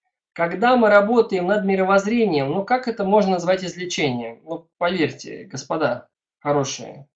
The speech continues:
Нету излечений в психотерапии. Есть работа над характером, работа над мировоззрением, а не излечение. Поймите вы это правильно. Внутреннее напряжение, вот оно, вегетативное,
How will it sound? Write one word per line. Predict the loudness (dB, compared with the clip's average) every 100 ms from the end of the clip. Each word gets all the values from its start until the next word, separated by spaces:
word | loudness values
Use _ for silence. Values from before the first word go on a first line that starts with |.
| _ _ _ _ _ _ _ _ _ _ -4
Нету | 0 2 2 0 -4
излечений | -2 -4 -4 0 2 2 0 -4 -10
в | _ _
психотерапии. | -6 -4 -4 -4 0 0 0 -2 0
Есть | 2 0 0
работа | 2 2 2 -2 -2
над | -2 -2
характером, | -2 2 2 2 -6 -8 -2
работа | 0 0 -2 -2
над | -2 2
мировоззрением, | 2 4 2 2 0 0 0
а | 2
не | 2
излечение. | 0 -2 -4 -4 -4 -4
Поймите | -4 0 0 0 -2
вы | -4
это | -4
правильно. | -2 0 2 -2 -10 -20 _ _ _ _ _ _ _ _ _ _ _ _ _ _ _ _ _ _ _ _ _ _ _ _ _ _ _ _ _
Внутреннее | -6 -2 0 0 2 4
напряжение, | 4 2 -2 0 0 0 -2
вот | 0 0 -2
оно, | -4 -8 -6
вегетативное, | -6 -4 0 0 0 -6 -6 -8 -14